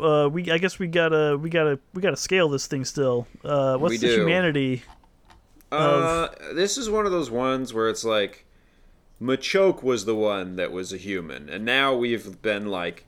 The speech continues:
Speaker 2: "Okay, what if we smashed two humans together into one human and gave them the strength of all of humankind in
Speaker 1: <laughs>
Speaker 2: one
Speaker 1: And,
Speaker 2: being?"
Speaker 1: and every
Speaker 2: Like,
Speaker 1: martial art.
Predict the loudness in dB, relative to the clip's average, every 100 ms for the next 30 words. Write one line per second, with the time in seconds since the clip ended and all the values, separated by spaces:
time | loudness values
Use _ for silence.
0 | -10 -2 0 0 -2 -4 -4 -2 -2 -2
1 | -2 -6 -14 -12 -4 -4 -4 -4 -4 -4
2 | -6 -8 -8 -2 0 0 -6 -8 -10 -6
3 | -2 0 -2 -6 -6 -4 -6 -8 -14 -18
4 | -20 -16 -8 -4 2 0 0 -8 -6 -6
5 | -4 -2 -2 -4 -6 -4 -4 -6 -4 0
6 | 4 4 2 0 -2 -4 -4 -6 -2 -2
7 | -2 -4 -8 -4 0 2 2 2 2 -2
8 | -2 -2 -2 -2 -4 0 2 2 0 0
9 | 0 2 2 2 0 -6